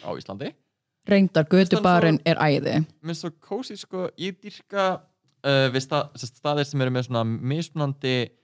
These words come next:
Speaker 1: stemmingsskiptingu.
Speaker 2: Mm.
Speaker 1: Bara eitthvað, þú getur verið við barinn og það er önnur stemming. Þú getur farið niður og það er, þú veist, píanó, live tónlist og getur, þú getur verið úti, þú veist, reykingarsvæði, en það er líka bara eitthvað kósí, eða þú getur verið uppi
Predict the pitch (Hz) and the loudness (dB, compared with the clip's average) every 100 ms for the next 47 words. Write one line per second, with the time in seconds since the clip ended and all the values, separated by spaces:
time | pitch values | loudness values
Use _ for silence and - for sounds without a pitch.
0 | _ _ - 147 147 123 117 - - - | _ _ -6 -2 0 0 -2 -6 -12 -12
1 | 107 - - - - _ _ 214 196 220 | -12 -14 -18 -20 -20 _ _ -20 -20 -12
2 | 123 117 104 110 98 107 120 131 _ 156 | -10 -6 -6 -6 -8 -8 -6 -6 _ -10
3 | 190 - 226 185 110 95 127 110 101 - | -10 -6 -4 -4 -6 -6 -6 -6 -8 -12
4 | 98 98 - 127 127 170 196 143 151 143 | -18 -18 -14 -8 -6 -4 -6 -6 -8 -6
5 | 131 - - 190 190 185 175 175 185 175 | -8 -10 -16 -12 -10 -8 -8 -8 -8 -6
6 | 170 170 151 - 175 151 113 107 107 - | -8 -10 -14 -12 -14 -12 -18 -14 -14 -12
7 | 175 175 175 165 - - - - 110 160 | -12 -12 -12 -12 -14 -20 -18 -10 -8 -8
8 | 156 156 156 127 147 143 156 143 107 - | -10 -8 -6 -6 -4 -4 -4 -8 -12 -16
9 | _ 185 180 170 165 151 151 _ _ _ | _ -10 -10 -10 -10 -10 -10 _ _ _
10 | _ - 147 139 123 104 104 - 202 - | _ -6 -2 -2 -4 -10 -12 -8 -10 -10
11 | 170 | -12